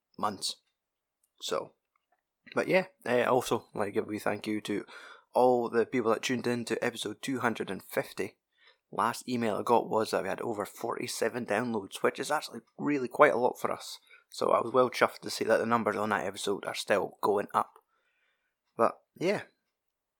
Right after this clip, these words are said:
Uh, always feel free to interact with me on Twitter. I'm always happy to get tagged in posts. I might not always re-,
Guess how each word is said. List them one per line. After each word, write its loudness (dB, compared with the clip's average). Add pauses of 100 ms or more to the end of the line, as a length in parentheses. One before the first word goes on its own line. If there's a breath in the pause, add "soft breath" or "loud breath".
(640)
Uh, 0
always 2
feel 0
free -2
to 0
interact 0
with -8
me -4
on -8
Twitter. -2 (520 soft breath)
I'm -2
always -2 (420)
happy 0
to -8
get -4
tagged 0
in -8
posts. -4
I 2
might 0
not 2
always 2
re-, -4